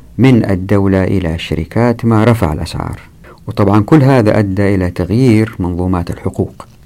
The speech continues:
بعد هذا العرض للعلاقة بين الصراع والحقوق، أثير مسألتين: إنه الفكر الغربي لم يتمكن من مجابهة مسألتين. المسألة الأولى هي الميزان المحير بين كفتي الثقة وسرعة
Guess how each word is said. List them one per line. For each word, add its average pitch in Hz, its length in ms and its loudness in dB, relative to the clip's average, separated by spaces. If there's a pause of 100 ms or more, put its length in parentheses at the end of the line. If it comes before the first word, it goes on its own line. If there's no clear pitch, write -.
(320)
بعد 170 300 0
هذا 131 200 2
العرض 107 380 0
للعلاقة 85 800 -6
بين 87 280 -8
الصراع 85 440 -2
والحقوق، 143 640 -2 (400)
أثير 139 300 4
مسألتين: 104 640 0
إنه 82 280 -6
الفكر 147 420 0
الغربي 110 460 2 (400)
لم 165 280 6
يتمكن 123 720 0
من 95 220 0
مجابهة 104 680 0 (100)
مسألتين. 90 640 -4 (440)
المسألة 85 440 0
الأولى 143 440 4 (340)
هي 104 160 2
الميزان 127 840 4
المحير 95 720 0
بين 85 240 -8
كفتي - 720 0
الثقة 139 480 -2 (280)
وسرعة 120 500 0